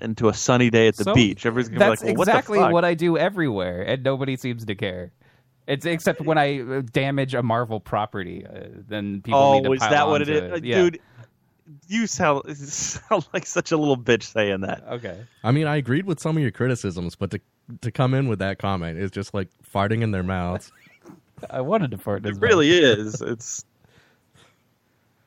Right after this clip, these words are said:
Speaker 2: But
Speaker 1: I
Speaker 2: I
Speaker 1: just
Speaker 2: was
Speaker 1: don't know
Speaker 2: correct
Speaker 1: why.
Speaker 2: by the
Speaker 1: Like,
Speaker 2: end
Speaker 1: I
Speaker 2: of,
Speaker 1: would
Speaker 2: by the
Speaker 1: never
Speaker 2: end of
Speaker 1: have
Speaker 2: the thread,
Speaker 1: motive-
Speaker 2: I said
Speaker 1: it
Speaker 2: nobody posted any serious things about what they liked about the film, just called me a monster for saying anything bad about it. And it's true, because Matt chimed in a couple times,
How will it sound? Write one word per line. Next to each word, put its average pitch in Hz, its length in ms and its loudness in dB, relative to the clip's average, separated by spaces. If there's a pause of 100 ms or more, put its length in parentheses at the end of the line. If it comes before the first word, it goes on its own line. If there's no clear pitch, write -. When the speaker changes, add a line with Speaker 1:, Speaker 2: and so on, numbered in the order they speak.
Speaker 2:
But 143 120 4
Speaker 1:
I 165 80 6
Speaker 2:
I - 40 6
Speaker 1:
just 285 80 2
Speaker 2:
was 302 80 0
Speaker 1:
don't 196 120 6
know 160 100 4
Speaker 2:
correct - 160 6
Speaker 1:
why. - 60 2
Speaker 2:
by 170 100 2
the - 20 -4
Speaker 1:
Like, 147 120 -2
Speaker 2:
end 165 60 2
Speaker 1:
I 190 40 4
Speaker 2:
of, 220 80 2
Speaker 1:
would 208 60 -2
Speaker 2:
by 165 80 4
the - 40 0
Speaker 1:
never 170 140 4
Speaker 2:
end 196 80 0
of 196 40 2
Speaker 1:
have 190 140 0
Speaker 2:
the 165 60 -4
thread, 165 200 2
Speaker 1:
motive- 120 100 -2
Speaker 2:
I 143 100 -2
said 143 320 -4
Speaker 1:
it 185 100 -10 (100)
Speaker 2:
nobody 151 400 0
posted 139 560 -4
any 131 240 -4
serious 131 440 -6
things 123 200 -6
about 104 240 -4
what 113 220 -6
they 131 120 -4
liked 117 280 -6
about 95 260 -6
the 95 80 -8
film, 95 260 -6
just 110 180 -10
called 117 200 -4
me 120 120 -6
a 107 40 -6
monster 98 480 -6
for 98 220 -10
saying 98 260 -8
anything 95 400 -10
bad 85 240 -8
about 82 240 -16
it. - 140 -20 (300)
And 156 120 -2
it's - 120 -8
true, 180 200 -4
because 117 260 -6
Matt 165 300 -4
chimed 156 240 -2
in 131 80 -4
a 113 60 -6
couple 110 220 -6
times, 98 320 -6